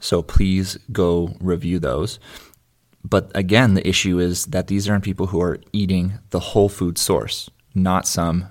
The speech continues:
juice cleanse. All right, the juice cleanse and juices in general tend to be stripped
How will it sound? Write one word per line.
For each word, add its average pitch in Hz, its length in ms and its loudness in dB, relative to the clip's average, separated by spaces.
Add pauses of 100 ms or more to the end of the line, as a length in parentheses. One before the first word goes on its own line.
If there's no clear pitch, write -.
juice 127 240 -2
cleanse. - 380 -10 (560)
All 87 80 0
right, 92 180 0
the 101 60 0
juice 131 240 2
cleanse 92 500 0 (160)
and 92 160 2
juices 104 380 0
in 90 120 2
general 101 480 0 (560)
tend 120 220 0
to 131 60 -2
be 95 100 0
stripped - 540 2